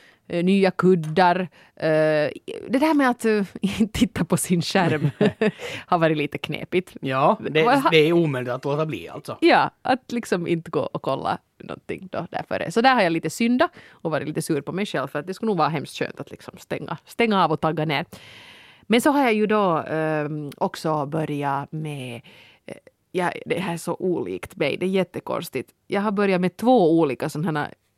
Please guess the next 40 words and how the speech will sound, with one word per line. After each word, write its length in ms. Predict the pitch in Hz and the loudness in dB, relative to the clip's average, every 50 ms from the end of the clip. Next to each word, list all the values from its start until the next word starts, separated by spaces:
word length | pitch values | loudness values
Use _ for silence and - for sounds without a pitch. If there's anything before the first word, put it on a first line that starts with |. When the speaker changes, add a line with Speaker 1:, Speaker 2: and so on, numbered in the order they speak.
| _ - | _ -6
Speaker 1:
yogaaktiviteter 1080 | - 196 185 175 151 131 - - 82 - - - - - - - - - - 180 - - - - - - - | 0 2 4 4 4 2 -2 -6 -6 -6 -8 -8 -10 -10 -6 -6 -4 -4 -4 -4 -4 0 2 0 0 2 0
<laughs> 60 | 233 | 0
den 100 | 208 180 - - | 0 0 2 2
här 420 | 214 202 - 208 - - - 160 - - | 2 4 4 4 4 6 4 2 4 4
veckan. 440 | 175 151 - - 156 - 247 254 233 - _ _ - - - | -2 0 0 -2 0 4 4 2 2 2 _ _ -12 -4 2
Två 60 | 277 277 | 4 6
olika 400 | 247 226 214 196 185 180 - 170 | 6 6 6 4 4 2 0 0
varianter. 720 | 160 165 156 160 156 156 160 190 196 _ - - 202 233 _ _ - | 0 0 0 2 0 0 0 -2 -6 _ -2 -2 -2 -2 _ _ -8
Speaker 2:
Okej. 540 | - 156 - 160 135 143 165 214 233 - _ _ _ _ - - 160 | -8 -2 0 0 2 2 2 2 0 -2 _ _ _ _ -12 -4 -2
Det, 120 | 180 202 | 0 2
det 100 | 190 202 | 4 4
ena 160 | 220 233 220 202 | 6 8 8 6
hette 240 | 180 175 165 180 | 6 4 2 2
något 200 | 165 170 165 170 | 2 2 2 2
med 100 | 156 156 | 2 2
något 280 | 151 147 143 143 139 - | 0 0 0 -2 -2 -2
chai. 420 | - 143 135 135 117 101 107 - _ _ _ _ _ - | -2 0 0 0 -2 -4 -8 -12 _ _ _ _ _ -6
Speaker 1:
Chi. 60 | - - - - | -6 -6 -4 -6
Speaker 2:
Cha-, 280 | - - 185 175 175 - - - - - - | 2 6 6 6 6 4 -2 -10 -14 -16 -12
chi. 340 | - - 214 240 143 131 - - - - 147 139 - _ - | -4 2 4 4 4 2 -2 -8 -12 -8 -8 -8 -8 _ -2
Speaker 1:
Chi 280 | - 339 339 311 202 | 4 6 6 6 6
ball. 320 | 185 165 151 151 147 139 143 | 4 4 2 4 4 4 4
Speaker 2:
Chi 180 | 254 226 160 143 | 4 4 2 2
ball 240 | 135 113 98 90 82 - | 2 -2 -2 -4 -8 -6
var 120 | 123 117 107 | -6 -6 -6
det, 80 | 107 | -6
ja. 180 | 113 117 107 107 - | -8 -8 -8 -4 0
Speaker 1:
Ja, 260 | 269 233 156 113 - - | 2 4 4 2 0 -2
det 120 | 185 233 302 | -2 0 2
var 80 | 359 | 2
jag 140 | 339 262 - | 2 2 2
på 140 | - 170 156 | 0 0 0
i 40 | 156 | 0
måndags. 540 | 175 165 156 156 160 170 214 269 - - | 0 -2 -2 -2 0 0 0 0 0 0
Speaker 2:
Mm. 180 | - 143 147 151 | -4 -2 0 2
Speaker 1:
Det 80 | 156 170 | 4 4
var 100 | 208 254 | 4 4
ju 180 | 254 254 262 | 4 4 4
jätte 280 | 240 269 277 269 - _ _ - 175 | 4 4 2 0 -2 _ _ -2 -2
jätteskönt. 560 | 156 - - 151 98 95 120 160 170 - | -2 0 0 0 0 0 -2 -4 -6 -10